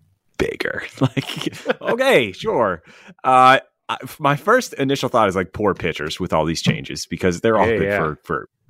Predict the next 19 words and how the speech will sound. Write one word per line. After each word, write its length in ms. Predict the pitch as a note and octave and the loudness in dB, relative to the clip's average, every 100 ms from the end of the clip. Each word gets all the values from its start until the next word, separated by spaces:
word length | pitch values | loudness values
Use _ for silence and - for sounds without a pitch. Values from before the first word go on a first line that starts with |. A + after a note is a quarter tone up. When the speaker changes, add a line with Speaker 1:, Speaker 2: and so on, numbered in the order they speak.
| A2 | -2
Speaker 1:
hitters 340 | F2 E2+ E2+ | 0 2 0
and 140 | D2+ D2 | -4 -2
balls 260 | D#2 E2 | -2 -2
in 80 | D#2+ | -4
play, 240 | - D2 D#2+ | -4 -2 -2
which 160 | - | -4
is 100 | - | -6
not 180 | D2+ D#2 | -4 -4
good 120 | D#2+ | -4
for 80 | D2+ | -6
pitchers. 380 | - - C#2+ - - - _ _ _ A2 | -8 -8 -8 -8 -16 -20 _ _ _ 0
Um, 240 | G2+ G#2 | 0 0
in 80 | A#2 | -4
terms 200 | D3 G#3 | -2 -2
of 80 | A3+ | 0
fantasy 340 | D#3+ F3 C#3+ | 0 0 0
impact, 260 | B2+ D3 C3 | 0 0 0
I 40 | |
mean, 160 | B2+ | 0